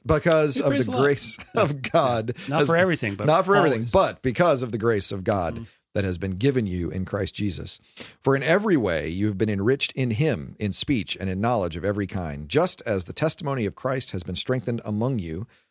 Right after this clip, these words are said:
Speaker 1: so that you are not lacking in any spiritual gift as you wait for the revealing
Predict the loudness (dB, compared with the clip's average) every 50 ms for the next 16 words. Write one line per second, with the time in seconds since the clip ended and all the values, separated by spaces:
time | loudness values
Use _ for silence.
0 | _ _ -4 -2 -2 0 0 -2 -2 0 2 2 2 0 -2 -2 -2 -2 -2 -2
1 | -4 -6 -6 -4 -2 -2 0 0 -2 -2 -2 0 -2 0 0 -2 -4 -2 -2 -2
2 | -2 -2 -4 -4 -4 -4 -2 -2 -2 0 -2 -2 -4 -4 -4 -2 -2 0 -2 -2
3 | -2 -2 -4 -4 -4 -4 -4 -6 -6 -8 -10 -14